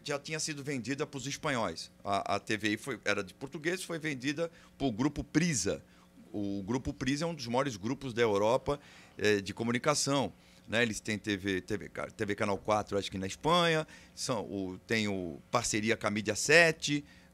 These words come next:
do Berlusconi, da Itália, ah, e tem o jornal El País, são dono do jornal El País. Então, houve algumas mu-,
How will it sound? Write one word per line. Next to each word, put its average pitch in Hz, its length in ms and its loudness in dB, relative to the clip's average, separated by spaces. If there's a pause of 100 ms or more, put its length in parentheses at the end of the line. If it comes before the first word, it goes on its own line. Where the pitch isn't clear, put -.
do 90 120 -4
Berlusconi, 101 560 0
da 95 100 0
Itália, 151 580 4 (420)
ah, 107 460 4
e 110 100 0
tem 131 180 2
o 131 100 2
jornal 135 360 6
El 143 100 8
País, 135 460 6
são 101 180 -4
dono 110 220 0
do 101 60 -6
jornal 110 220 2
El 117 100 6
País. 113 340 -2 (340)
Então, 202 480 2
houve 170 200 -2
algumas 123 340 6
mu-, 120 200 -2